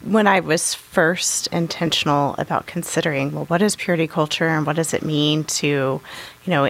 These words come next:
engage dating and relationships with a semblance of intentionality and purity, that was probably my senior year of high school when the book I Kissed Dating Goodbye came out.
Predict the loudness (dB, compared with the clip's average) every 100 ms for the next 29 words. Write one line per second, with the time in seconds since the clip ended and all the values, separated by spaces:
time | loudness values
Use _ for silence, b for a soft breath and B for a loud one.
0 | 0 -4 -2 0 0 0 -2 0 -2 -4
1 | -16 -2 2 4 4 4 4 4 2 2
2 | 0 -2 -2 -2 -2 -2 -2 -4 -6 -4
3 | -4 -2 -2 -2 -4 -6 -6 -10 -8 -4
4 | -2 0 2 0 -2 -2 -2 -4 -6 -2
5 | 0 0 -2 B B B B 0 0 -2
6 | 0 2 4 0 0 0 2 2 2 2
7 | 2 2 0 0 0 2 2 2 2 2
8 | 0 0 -2 0 0 -2 -4 0 -2 -2
9 | -4 -4 0 0 0 -2 -4 -2 2 2
10 | 2 0